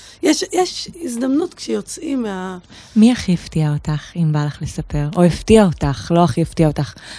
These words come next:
Speaker 2: לאו דווקא בשם, אלא
Speaker 1: הכל היה מאוד מפתיע. זה מקום שעד היום אני לא בטוחה שבכלל הבנתי מה, איך זה עובד. אמ,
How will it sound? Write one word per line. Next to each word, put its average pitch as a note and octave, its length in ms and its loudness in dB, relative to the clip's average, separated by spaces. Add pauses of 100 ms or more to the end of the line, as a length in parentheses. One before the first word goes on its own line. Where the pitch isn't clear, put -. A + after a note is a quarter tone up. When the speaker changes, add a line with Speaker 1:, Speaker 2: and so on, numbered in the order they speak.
(100)
Speaker 2:
לאו G3+ 80 6
דווקא G3 300 4
בשם, D#3 460 4
אלא D3+ 220 4 (2250)
Speaker 1:
הכל E4+ 240 4
היה C#4+ 140 8
מאוד A3 200 4
מפתיע. G#3 480 2 (300)
זה G3+ 160 -4
מקום F3+ 1400 -2 (600)
שעד - 420 -8
היום F3+ 220 0
אני F3+ 140 -2
לא F3+ 140 -2
בטוחה - 320 -12
שבכלל F3+ 500 -6
הבנתי F3+ 380 -6
מה, F#3+ 160 -4
איך G3 200 -6
זה F#3 140 -4
עובד. F#3 380 -2 (840)
אמ, F#3+ 600 -4